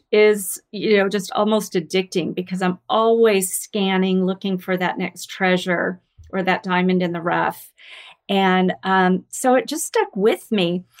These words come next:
So really the antique side came first. And, um, I was working after I graduated college, and I decided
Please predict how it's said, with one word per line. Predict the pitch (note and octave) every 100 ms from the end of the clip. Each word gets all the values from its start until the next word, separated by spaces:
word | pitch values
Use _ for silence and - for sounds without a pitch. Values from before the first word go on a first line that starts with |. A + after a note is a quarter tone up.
| - -
So | - B3
really | A3+ C#4+ A4 D#4
the | G#3+ A3 -
antique | A#3+ C4+ D4 - - A#3+ A3+ A3+ - - _ -
side | - - F#3+ F3 F3
came | - - E3+
first. | E3 - C#3+ - D#3+ - - _ _ _ _ _ -
And, | G#3+ G3+ G3 F#3+ F#3 -
um, | G#3 F#3+ F3 F3 F3 - _ _ _ _ _ _ _ _ - _
I | G3+ G3+ G3+
was | G3 G3 F#3
working | G#3 G3+ - G#3+ G3 G3
after | F3 - F3
I |
graduated | F3 F3+ F3 F3+ G#3 - -
college, | - - D4+ D4+ C#4 C4+ C4 A3+ - - - - - _
and | - G#3+ G#3
I | G3+
decided | G#3 G3+ - F#3+ F#3 F#3+ F#3+ F#3